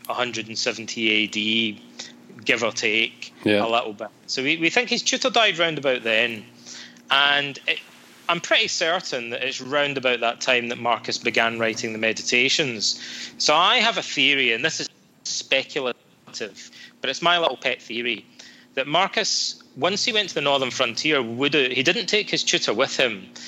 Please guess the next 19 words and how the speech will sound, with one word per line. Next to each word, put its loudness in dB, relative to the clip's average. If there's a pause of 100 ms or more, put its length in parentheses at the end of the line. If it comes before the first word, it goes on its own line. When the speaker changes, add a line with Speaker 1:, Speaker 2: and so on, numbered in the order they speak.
(320)
Speaker 1:
and 0
he 2
was 0
his -2
closest -2
friend 2
and -6
ally, 2 (480)
that 4
I'm 2
certain 0
he -2
would -6
have -6
corresponded -2
with -2
him -6
by 0
letter 0